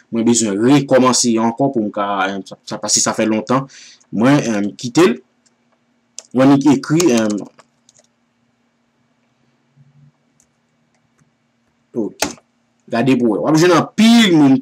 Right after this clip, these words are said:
Kenpòt sa ekri la, nan platfòm Udemy, an, m, m panse ke majorite nou menm nou konnen Udemy. Gade wè, wap jwenn anpil moun, mi, pil moun. Mete kou yo. Ou menm tou,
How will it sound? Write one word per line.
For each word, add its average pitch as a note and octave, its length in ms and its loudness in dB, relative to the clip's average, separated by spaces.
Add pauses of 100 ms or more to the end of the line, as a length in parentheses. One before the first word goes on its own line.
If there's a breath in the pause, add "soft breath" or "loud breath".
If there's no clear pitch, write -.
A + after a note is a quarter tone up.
(140)
Kenpòt G#3+ 320 0
sa F3 180 4
ekri D#3+ 300 0
la, E3+ 160 4
nan D3 160 -2
platfòm C#3 320 -2 (140)
Udemy, C3+ 340 4
an, E3 80 -4 (320 soft breath)
m, A2+ 80 2
m C3 240 0
panse E3 220 0
ke C#3 100 2
majorite B2 400 0
nou B2+ 80 0
menm C3 160 0
nou A#2 240 -4
konnen A2 320 -2
Udemy. G#2+ 300 -4 (340)
Gade B2+ 240 -2
wè, D#3 160 4
wap C#3 160 -2
jwenn D3 200 0
anpil F#3+ 440 -2
moun, B2 240 2
mi, D#3+ 180 -2 (140)
pil A3 200 0
moun. E3 180 2 (320 loud breath)
Mete C3+ 400 2
kou A#2+ 160 2
yo. G2+ 100 2
Ou B2 160 0
menm D#3 240 2
tou, E3+ 180 0